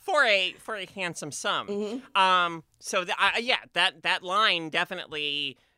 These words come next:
Speaker 1: uh, I think, resonates perhaps more, you know, even more now today than it would have at, at the time. But
Speaker 2: Yeah.
Speaker 1: um, I, I, I'm glad you, you mentioned the w-, the way the film is, uh,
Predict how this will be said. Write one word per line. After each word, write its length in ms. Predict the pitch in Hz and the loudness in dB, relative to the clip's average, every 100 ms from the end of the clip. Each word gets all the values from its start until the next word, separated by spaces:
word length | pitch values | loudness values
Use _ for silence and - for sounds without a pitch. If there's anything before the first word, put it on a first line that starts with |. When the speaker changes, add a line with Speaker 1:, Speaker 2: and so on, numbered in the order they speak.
| _ _ | _ _
Speaker 1:
uh, 300 | 139 139 127 117 | -8 -6 -6 -6
I 120 | 139 | -8
think, 360 | - 147 131 - - _ _ _ - - _ | -8 -10 -10 -18 -20 _ _ _ -20 -20 _
resonates 600 | 202 254 233 208 185 - - | 2 2 2 0 -2 -6 -8
perhaps 540 | 208 190 170 - - _ _ _ _ _ | -2 0 0 -6 -14 _ _ _ _ _
more, 340 | 170 185 175 - 143 180 | -6 -4 -4 -6 -14 -4
you 100 | 180 | -4
know, 60 | |
even 300 | 156 190 165 | -2 -4 -4
more 420 | 160 165 160 151 143 | -2 -2 0 -2 -2
now 360 | 151 147 139 | -2 -2 -2
today 340 | 139 160 160 139 | -4 -2 -2 -2
than 160 | 135 | -4
it 160 | 131 127 | -6 -8
would 160 | 139 | -8
have 180 | 131 117 | -6 -8
at, 120 | 127 - | -10 -10
at 100 | 135 - | -12 -14
the 60 | |
time. 480 | 127 170 156 139 131 | -14 -6 -4 -4 -6
But 200 | 123 165 | -2 0
Speaker 2:
Yeah. 160 | 175 147 - - | 0 -4 -10 0
Speaker 1:
um, 220 | 196 190 - - | 2 2 -4 0
I, 260 | 202 214 208 | 4 6 4
I, 60 | 190 | 2
I'm 80 | 214 | -2
glad 320 | 220 240 233 - _ | 2 4 2 -6 _
you, 320 | - 190 185 165 | -12 -8 -8 -10
you 140 | 180 | -8
mentioned 380 | 185 196 185 180 | -6 -6 -6 -8
the 40 | 165 | -8
w-, 160 | 160 | -10
the 140 | 147 151 | -10 -8
way 260 | 151 160 156 | -4 -4 -4
the 100 | 143 | -6
film 420 | - 160 151 151 - | -2 -2 -2 -6 -6
is, 720 | 147 143 135 127 - - - _ _ | -4 -4 -6 -10 -10 -10 -12 _ _
uh, 300 | - 131 120 | -8 -6 -4